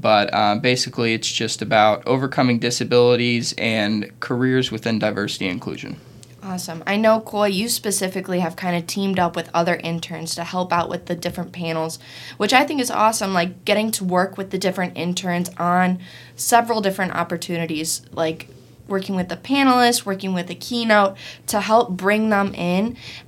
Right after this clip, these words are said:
Speaker 2: and engage them at I S U. So, Coy, what's another of the events that you have specifically going on that you're leading?
Speaker 1: So we have the social media conference, which we host every year for Com Week.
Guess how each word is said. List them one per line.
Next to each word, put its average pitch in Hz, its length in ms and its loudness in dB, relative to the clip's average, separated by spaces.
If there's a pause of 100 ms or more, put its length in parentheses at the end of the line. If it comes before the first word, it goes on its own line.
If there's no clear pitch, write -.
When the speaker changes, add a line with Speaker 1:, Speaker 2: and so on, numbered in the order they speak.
Speaker 2:
and 185 360 2
engage 185 640 4
them 165 340 0 (200)
at 180 220 4
I 165 200 2
S 165 220 -4
U. - 260 -8 (840)
So, 262 260 -2
Coy, 208 300 4
what's 202 280 4
another 247 400 6
of 190 420 2 (160)
the 208 160 2
events 262 320 6
that 202 160 2
you 262 140 0
have 180 240 4
specifically 180 600 0
going 175 320 2
on 170 180 2
that 170 160 0
you're 185 140 4
leading? 180 500 0 (580)
Speaker 1:
So 139 300 6
we 156 180 8
have 165 280 6
the 131 200 6
social 131 420 2
media 123 320 2
conference, 117 580 -2
which 110 220 -6
we 113 100 -4
host 107 320 -4
every 107 240 0
year 101 220 -2
for - 160 -10
Com 104 340 -2
Week. 117 360 -4